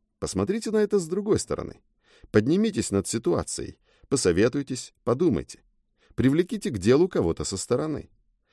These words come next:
Для этого необходимо общаться с людьми, быть открытым для чего-то нового. То есть нужна коммуникабельность.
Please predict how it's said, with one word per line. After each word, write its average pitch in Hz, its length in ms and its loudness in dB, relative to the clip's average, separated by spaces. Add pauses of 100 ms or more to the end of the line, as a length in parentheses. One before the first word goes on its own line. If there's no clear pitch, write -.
(180)
Для 135 180 4
этого 214 220 2
необходимо 170 560 2
общаться 165 420 -2
с - 80 -6
людьми, 135 460 -4 (200)
быть 165 220 6
открытым 101 720 0
для 85 120 -2
чего-то 87 320 -2
нового. 127 460 -2 (340)
То 151 140 4
есть - 240 4 (320)
нужна 104 540 6
коммуникабельность. 92 960 -2